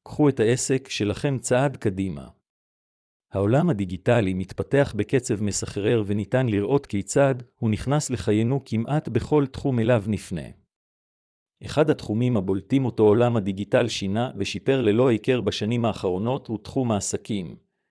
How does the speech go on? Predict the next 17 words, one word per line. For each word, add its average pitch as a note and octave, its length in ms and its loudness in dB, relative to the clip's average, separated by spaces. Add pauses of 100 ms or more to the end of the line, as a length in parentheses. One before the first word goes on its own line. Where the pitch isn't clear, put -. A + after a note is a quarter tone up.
(120)
קטנים C#3 440 -2
וגדולים A2 460 0
כאחד, F2+ 500 -2 (500)
אשר A#2 180 0
רותמים A#2+ 500 -2
את A2 140 -6
מגוון A2+ 380 0
השירותים A#2+ 640 -2
שיש A#2+ 400 -2
לעולם A#2 340 4
הטכנולוגי G#2 680 -2
להציע, G2+ 540 0 (400)
בכדי G2 360 0
להתקדם A#2 600 0
ולהתפתח B2 720 0
מבחינה G#2 440 -2
כלכלית. G2 760 -6